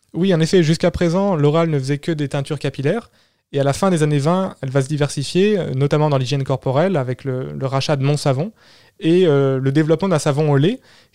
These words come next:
qui avait pour, euh, ambition, pour am-, objectif d'inciter les paysans à plus, euh, plus se laver, plus utiliser de savon, avec, euh, l'idée, c'est un produit qui utilise du lait, donc c'est naturel, et cetera.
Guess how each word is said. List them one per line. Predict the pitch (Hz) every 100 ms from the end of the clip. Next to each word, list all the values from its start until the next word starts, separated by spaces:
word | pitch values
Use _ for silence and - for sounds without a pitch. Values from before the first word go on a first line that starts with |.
| _
qui | - 180
avait | 175 160 185
pour, | 180 160 147
euh, | 139 131 131 -
ambition, | 175 165 156 - 214
pour | 226 143
am-, | 156 - _ _
objectif | 190 175 180 - 240 - - _ _
d'inciter | 147 185 190 180 208
les | 208 156 143 135
paysans | 160 156 175
à | 202
plus, | - 196 -
euh, | 156 143 151
plus | - 202
se | 160
laver, | 147 139
plus | - 196 165
utiliser | 160 151
de | 147
savon, | 147 131 175 190
avec, | 139 135
euh, | 139 - _ -
l'idée, | 139 143 165
c'est | 160
un | 143
produit | 151 139 165
qui | 139
utilise | 147 135
du | 131
lait, | 135 151 160
donc | 139
c'est | 139
naturel, | 135 - 135 143
et | 139
cetera. | - - 151 208